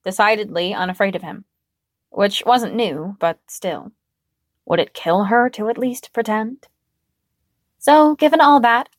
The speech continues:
I'm simply suggesting you lean into your other assets." He scowled at her as she munched happily on her hot dog.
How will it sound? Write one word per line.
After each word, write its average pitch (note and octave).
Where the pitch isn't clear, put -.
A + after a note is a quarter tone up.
I'm G#3
simply G3
suggesting C#4
you A3+
lean B3+
into D4
your D4+
other D#4
assets." -
He F#3+
scowled A3
at A3+
her A3+
as G#3
she G3+
munched G3+
happily G#3+
on F3+
her F#3+
hot F#3
dog. -